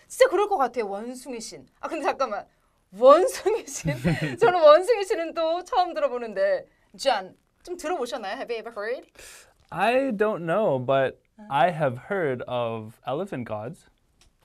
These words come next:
Speaker 1: 코끼리 신을 들어봤다고요?
Speaker 2: Yeah.
Speaker 1: 코끼리 신도 있어요?
Speaker 2: Right, right, yeah.
Speaker 1: 야, 정말 세상에는 많은 동물 신이 있는 것 같습니다.
Speaker 2: <laughs>
Speaker 1: 원숭이 신, 그리고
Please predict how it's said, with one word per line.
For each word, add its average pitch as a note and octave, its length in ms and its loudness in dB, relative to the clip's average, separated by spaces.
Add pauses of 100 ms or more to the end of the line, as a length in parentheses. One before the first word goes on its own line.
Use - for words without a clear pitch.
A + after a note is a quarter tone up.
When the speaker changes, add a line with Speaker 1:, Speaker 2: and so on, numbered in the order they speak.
Speaker 1:
코끼리 A4+ 540 -2
신을 G4+ 300 -2
들어봤다고요? A3 720 2
Speaker 2:
Yeah. D4+ 240 -8 (240)
Speaker 1:
코끼리 B4+ 400 4
신도 G#4 360 -4
있어요? A#3+ 460 -4
Speaker 2:
Right, G3+ 320 0
right, D3+ 340 -2
yeah. D3 240 -6 (520)
Speaker 1:
야, G3+ 160 0
정말 C4+ 360 2
세상에는 D#4 600 0
많은 C#4 680 2
동물 C4+ 440 -4
신이 C4 300 -10
있는 G#3+ 220 -10
것 A3+ 100 -6
같습니다. D#3 560 -6
Speaker 2:
<laughs> C3 300 -12
Speaker 1:
원숭이 A#3 400 -2
신, G#4 140 -2 (180)
그리고 C#4 240 -2